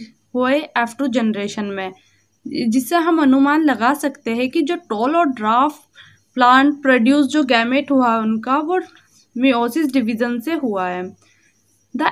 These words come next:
allele of parental pair, जो एलील्स है वो सेपरेट होती है एक दूसरे से। Only one allele is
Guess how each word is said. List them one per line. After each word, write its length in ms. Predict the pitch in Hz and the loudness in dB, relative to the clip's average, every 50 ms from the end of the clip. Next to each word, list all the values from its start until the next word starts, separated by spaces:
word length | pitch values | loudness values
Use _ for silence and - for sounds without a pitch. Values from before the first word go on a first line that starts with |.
| - | 2
allele 320 | 254 254 254 262 294 294 320 | 4 4 4 4 4 4 4
of 140 | 330 339 330 - 294 | 2 0 -4 -2 -2
parental 480 | 254 247 254 262 269 269 311 330 339 320 320 - | 0 0 2 0 0 0 0 0 -2 -2 -2 -2
pair, 240 | 247 214 196 196 196 190 - - - | -2 -2 -2 -2 -4 -8 -16 -10 -6
जो 160 | 220 294 302 - - | -4 -4 -2 0 2
एलील्स 480 | 247 233 233 240 262 277 277 269 - 320 | 2 2 2 2 0 0 0 -2 -4 -4
है 80 | 330 | -4
वो 160 | 330 302 349 | -4 -4 -6
सेपरेट 760 | 339 - - 262 233 226 220 226 - 226 247 269 285 277 - 294 | -6 -4 -2 -2 -2 -2 -2 -4 -4 2 4 4 4 2 0 -8
होती 380 | 285 262 247 240 240 277 277 | -6 -6 -6 -4 -2 0 2
है 220 | 285 302 320 349 349 - - _ _ _ _ | 2 2 0 -2 -6 -8 -20 _ _ _ _
एक 280 | - 247 262 277 262 233 | 2 4 4 4 4 2
दूसरे 460 | 269 254 254 240 - 262 240 247 254 | 2 2 0 2 0 0 0 0 0
से। 160 | 254 - 302 | 0 -2 -4
Only 500 | 330 339 330 247 277 277 285 302 311 370 | -4 -4 -4 -2 0 4 6 6 6 6
one 340 | 349 285 220 220 269 302 302 | 2 0 0 2 4 4 4
allele 340 | 302 302 294 294 339 320 339 | 4 4 4 4 2 2 2
is 180 | 359 349 - | 0 -4 -6